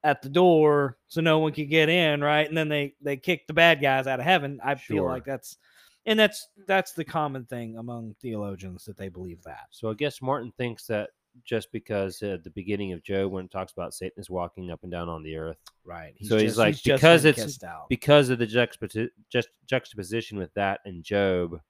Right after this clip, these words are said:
Speaker 1: Right.
Speaker 2: then it must have happened just before."
Speaker 1: Yeah, pretty much the
Speaker 2: Okay.
Speaker 1: conversations that I've
Speaker 2: That's
Speaker 1: had is
Speaker 2: interesting.
Speaker 1: it's, it's kind of, uh, from what I understand, Martin think that, thinks that that is a clear representation of he's just been kicked out and now he's looking for someone to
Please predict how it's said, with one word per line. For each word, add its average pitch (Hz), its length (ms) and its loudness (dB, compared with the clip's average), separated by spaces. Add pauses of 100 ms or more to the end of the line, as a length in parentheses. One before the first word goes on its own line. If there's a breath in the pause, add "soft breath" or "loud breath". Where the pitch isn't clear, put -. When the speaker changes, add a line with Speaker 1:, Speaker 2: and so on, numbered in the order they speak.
Speaker 1:
Right. 82 160 -20 (720)
Speaker 2:
then 104 140 0
it 104 80 -4
must 107 160 -2
have 90 100 -18
happened 92 320 -4
just 82 160 -10
before." 78 540 -16 (240 loud breath)
Speaker 1:
Yeah, 85 300 -10 (100)
pretty 208 160 -6
much 214 180 -6
the 180 60 -14
Speaker 2:
Okay. 165 80 -6
Speaker 1:
conversations 147 640 -4
that 135 80 -10
I've 127 140 -6
Speaker 2:
That's 190 160 -6
Speaker 1:
had 202 80 -6
is 120 80 -6
Speaker 2:
interesting. 123 320 -10
Speaker 1:
it's, 110 120 -16
it's 110 220 -12
kind 131 320 -12
of, 117 240 -8 (420)
uh, 107 680 -10
from 151 200 -10
what 151 140 0
I 147 80 -2
understand, 123 420 -12
Martin 117 240 -12
think 117 160 -14
that, 110 200 -10 (200)
thinks 127 240 -12
that 107 160 -12
that 110 180 -8
is 104 160 -10
a 95 120 -12
clear 113 400 -12
representation 101 960 -10
of 90 280 -10
he's 98 220 -12
just 104 240 -8
been 98 160 -10
kicked - 280 -12
out 92 200 -6
and 90 100 -12
now 90 160 -10
he's 87 160 -14
looking 90 220 -18
for - 140 -20
someone 95 400 -14
to 76 100 -18